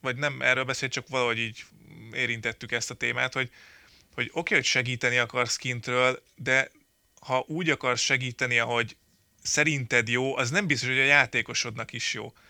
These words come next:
Tehát lehet, hogy, hogy bennük, tehát nyilván jó szándékkal mondják ezeket, de hogyha ez nem segít, akkor ezt föl kell ismerni.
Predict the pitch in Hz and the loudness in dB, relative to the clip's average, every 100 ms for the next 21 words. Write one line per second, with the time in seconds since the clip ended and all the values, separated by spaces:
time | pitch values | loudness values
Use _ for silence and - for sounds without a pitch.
0 | _ _ - 120 147 156 123 123 120 - | _ _ -14 0 4 6 4 0 -2 -4
1 | - 120 - - 127 127 131 - 147 139 | -6 -6 -4 -4 -4 -6 -10 -4 4 6
2 | 120 135 131 - 120 113 113 117 113 113 | 6 2 -2 -4 -2 -4 -4 -6 -6 -6
3 | 113 113 120 120 127 147 147 - - - | -4 -4 -2 -4 2 2 2 -2 -20 -20
4 | _ 127 127 - 123 165 135 143 - 147 | _ -2 -2 -4 -6 2 2 4 2 0
5 | 160 156 156 - 156 - 220 156 127 127 | -2 -4 -4 -2 -2 -2 2 2 2 0
6 | 131 123 - 104 104 107 | 2 -2 -2 -6 -8 -10